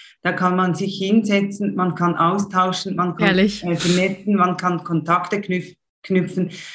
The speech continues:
Speaker 1: man darf einen Kaffee trinken und eine Pause machen.
Speaker 2: Ja.
Speaker 1: Das wurde jetzt mit der ganzen Pandemie ein bisschen, ähm,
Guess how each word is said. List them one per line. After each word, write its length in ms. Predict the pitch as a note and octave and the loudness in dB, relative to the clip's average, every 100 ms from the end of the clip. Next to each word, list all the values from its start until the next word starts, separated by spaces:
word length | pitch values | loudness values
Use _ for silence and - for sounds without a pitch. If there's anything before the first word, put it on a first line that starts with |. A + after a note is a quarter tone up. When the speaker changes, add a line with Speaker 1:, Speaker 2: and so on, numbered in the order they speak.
| - | -8
Speaker 1:
man 200 | - E3+ | 0 2
darf 220 | D#3+ E3+ - | 4 2 2
einen 260 | E3 E3 | 4 4
Kaffee 420 | - E3 G3+ A3 A#3 | 4 0 0 0 0
trinken 460 | A3 A3 G#3+ G#3+ | 0 0 0 -2
und 380 | D#3+ E3+ - - | 0 0 -2 -4
eine 220 | E3 D#3+ | 0 0
Pause 420 | D3+ F3+ G3+ G3+ | 2 2 2 2
machen. 400 | G3 F3+ - F#3 - - - - | 2 2 -2 -8 -10 -16 -10 0
Speaker 2:
Ja. 160 | C4 | 4
Speaker 1:
Das 180 | A3+ G#3 | 4 2
wurde 220 | A#3 G3 | 2 2
jetzt 220 | G3+ G#3 A3 | 4 2 2
mit 160 | G#3 | 0
der 60 | G3 | 2
ganzen 420 | G3+ G3+ G#3 G#3+ | 2 2 -2 0
Pandemie 520 | G3+ G3 F#3 G3 G#3 | 2 2 0 0 0
ein 140 | F#3+ F3 | 0 -2
bisschen, 460 | G3 - - F#3+ | -4 -6 -10 -6
ähm, 560 | - F3 E3+ D#3+ D3+ C#3+ | -2 2 4 4 2 -2